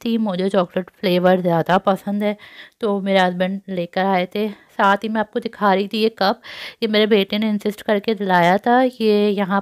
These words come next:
पर फिनिश हुआ है ईसा, और ईसा जो है वो यहाँ पे फादर को बोला जाता है, यहाँ पे बच्चे अपने फादर्स को ईसा बोलते हैं। और आयती जो है वो माँ के लिए यूज़ होता है, माँ को आयती कहा जाता है यहाँ पर। तो मेरा भी कप था, मगर वो क्योंकि डिशवॉशर में लगा हुआ था तो इसलिए मैं दिखा नहीं सकी।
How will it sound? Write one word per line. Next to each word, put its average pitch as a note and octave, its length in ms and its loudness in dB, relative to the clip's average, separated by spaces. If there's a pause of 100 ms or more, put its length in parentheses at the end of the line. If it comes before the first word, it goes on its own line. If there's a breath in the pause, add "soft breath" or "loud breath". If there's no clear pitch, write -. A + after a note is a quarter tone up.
पर G#3+ 100 -2
फिनिश G3+ 400 -6
हुआ G#3 160 -2
है G#3 220 -2
ईसा, A#3 280 2 (180)
और F#3+ 200 0
ईसा G#3+ 340 2
जो A#3+ 140 2
है A3 280 2
वो G3 140 -4
यहाँ G#3 320 -2
पे A3+ 80 -4
फादर G3+ 440 2
को A#3 160 -4
बोला F#3+ 220 2
जाता F#3 360 0
है, A3 220 2 (480 loud breath)
यहाँ G#3+ 140 2
पे A3 120 -2
बच्चे G3+ 300 0
अपने G#3+ 220 0
फादर्स F#3+ 420 0
को - 120 -8
ईसा G3+ 400 -2
बोलते G#3 360 -2
हैं। A3 180 0
और G#3+ 160 0
आयती F#3+ 420 -2
जो G#3+ 100 -2
है G#3 160 4
वो F3+ 200 -6
माँ F3+ 220 0
के A3+ 160 -2
लिए A3 160 4
यूज़ G#3 260 -4
होता G3 280 -2
है, G#3 180 0
माँ F3+ 240 -6
को - 160 -8
आयती F3+ 320 -2
कहा G#3 200 2
जाता G3+ 320 -2
है G#3 160 0
यहाँ G#3+ 260 -2
पर। A#3+ 220 -4 (540 loud breath)
तो A3+ 240 2
मेरा A3 300 4
भी B3+ 180 -2
कप A#3 360 0
था, B3 240 6
मगर A3 260 0
वो G#3 220 -2
क्योंकि G#3 220 -6
डिशवॉशर G3 440 0
में A3 120 -2
लगा F#3+ 260 2
हुआ G#3+ 160 4
था G#3 140 0
तो G#3+ 140 -4
इसलिए G3+ 240 -8
मैं F#3+ 120 -8
दिखा F#3+ 340 -4
नहीं G#3 140 -4
सकी। A3+ 380 -6